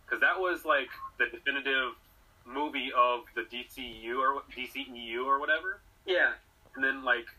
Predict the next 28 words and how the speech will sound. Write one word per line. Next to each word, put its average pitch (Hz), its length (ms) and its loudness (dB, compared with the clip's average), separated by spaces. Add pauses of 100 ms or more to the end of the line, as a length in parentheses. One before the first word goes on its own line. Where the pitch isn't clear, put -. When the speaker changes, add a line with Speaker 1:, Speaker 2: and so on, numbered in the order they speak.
(160)
Speaker 1:
they 131 100 0
waited, 135 640 0 (160)
I 131 80 2
don't 127 100 2
know 120 80 6
how 120 120 0
many 123 200 -2
years, 117 400 6
'cause 127 140 0
that - 140 2
came 135 140 -4
out 123 180 2
in, 117 40 -10
like, 107 180 0
two - 100 -2
thousand 107 260 2
thirteen. 110 560 -6 (460)
Um, 110 420 4
and 113 100 2
then, 113 380 4
uh, 104 300 2
the 110 60 -4
next 117 240 0
movie 120 220 0
after 117 280 4
that 107 260 2
was, 107 540 -2
uh, 98 320 -2